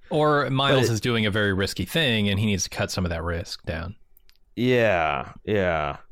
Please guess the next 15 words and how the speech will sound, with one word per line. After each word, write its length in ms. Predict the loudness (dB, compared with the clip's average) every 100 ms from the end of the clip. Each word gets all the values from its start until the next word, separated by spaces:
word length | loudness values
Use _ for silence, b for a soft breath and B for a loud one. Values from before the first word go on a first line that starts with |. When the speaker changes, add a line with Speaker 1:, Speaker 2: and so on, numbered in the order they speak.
| -12 -12 -16 -20 -12
Speaker 2:
Yeah, 400 | 0 4 4 2
that 120 | 0 2
there's 180 | 0 2
now 260 | 0 0
heat. 360 | 0 -2 -4 -2
Like, 140 | -2
I 80 | 0
got 160 | -2 0
the 140 | 0
Admiral 300 | 2 0 -2
sniffing 340 | -2 -4 -2 0
around, 260 | 2 2
but 100 | 0
they're, 160 | 0 0
they're, 260 | 2 2